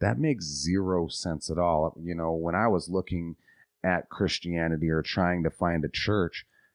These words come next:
one of the things that I did not wanna see was, you know, necessarily maybe somebody standing up on the pulpit, you know, hiding behind the, the wood box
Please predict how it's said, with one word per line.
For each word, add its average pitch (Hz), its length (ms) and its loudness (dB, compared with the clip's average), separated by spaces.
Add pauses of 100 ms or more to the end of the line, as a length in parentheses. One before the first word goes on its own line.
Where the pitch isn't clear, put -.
(220)
one 120 240 2
of 95 120 4
the 78 80 -14
things 101 280 2
that 85 140 0
I 85 100 4
did 82 280 -2
not 92 260 2
wanna 87 200 2
see 131 300 2
was, 82 360 2
you 87 140 -2
know, 80 340 0
necessarily 85 760 -2
maybe 85 280 -2
somebody 92 360 2
standing 87 440 2
up 87 160 0
on 92 140 4
the 85 80 2
pulpit, 90 540 4 (400)
you 82 120 4
know, 82 400 4
hiding 98 460 2
behind 87 720 2 (180)
the, 85 320 2
the 87 100 4
wood 85 320 4
box 107 560 2